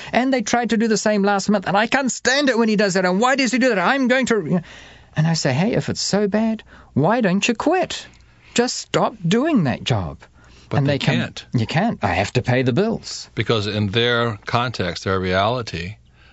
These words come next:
Speaker 2: is you gotta have a job.
Speaker 1: Right.
Speaker 2: And I have bills to pay. And as long as you have that reality,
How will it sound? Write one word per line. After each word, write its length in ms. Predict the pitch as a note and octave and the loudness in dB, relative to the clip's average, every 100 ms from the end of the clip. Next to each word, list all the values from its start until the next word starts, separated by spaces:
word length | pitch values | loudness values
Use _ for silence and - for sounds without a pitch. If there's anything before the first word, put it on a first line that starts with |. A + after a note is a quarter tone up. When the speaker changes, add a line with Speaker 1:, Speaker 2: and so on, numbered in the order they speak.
| - | -14
Speaker 2:
is 140 | G2+ F#2+ | -8 -4
you 80 | |
gotta 220 | F#2 G2+ F#2+ | 0 0 0
have 180 | F#2+ | 0
a 60 | F#2 | 0
job. 380 | - F3 - - - - | -2 -4 -6 -14 -10 -2
Speaker 1:
Right. 340 | C3 F#3 - - - - - - - | 0 -2 -6 -20 -20 -20 -20 -20 -8
Speaker 2:
And 120 | G2 | -4
I 40 | F#2+ | -2
have 180 | G2 F#2 | -2 -2
bills 280 | B2 D#3+ | -2 -2
to 100 | - | -6
pay. 340 | G#2 - D2+ - - - - - | -8 -8 -8 -12 -20 -20 -20 -8
And 220 | G2 F#2+ | -4 -2
as 120 | F#2 | -4
long 260 | G2 A#2 D3+ | -2 0 0
as 100 | C3 | -2
you 80 | A2 | -2
have 300 | A2 G#2 F2+ | -2 -2 -2
that 260 | G#2+ A2+ - - | 0 -2 -4 -8
reality, 760 | G2 F#2 A#2 C#3+ G2+ - D#2+ | -2 0 0 -4 -8 -10 -12